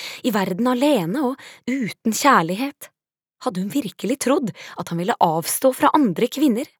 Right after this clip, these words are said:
fordi hun sendte ham vekk? At han bare skulle fortsette å lengte etter henne til evig tid, og at hun kunne tenke på ham og vite at han for alltid ville komme løpende til henne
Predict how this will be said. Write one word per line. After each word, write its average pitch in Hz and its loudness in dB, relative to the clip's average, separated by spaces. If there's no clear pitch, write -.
fordi 170 -2
hun 196 0
sendte 202 0
ham 220 2
vekk? - -6
At 180 -8
han 247 -4
bare 233 4
skulle 190 -2
fortsette - -4
å - -4
lengte 233 0
etter 254 0
henne 262 4
til 269 2
evig 247 6
tid, 285 0
og 180 -8
at - -8
hun 240 0
kunne 180 -2
tenke 202 -4
på 240 2
ham 285 2
og 202 -4
vite 269 -2
at - -16
han 185 -4
for 262 -2
alltid 240 2
ville 208 0
komme 226 0
løpende 247 -2
til 277 -4
henne 302 2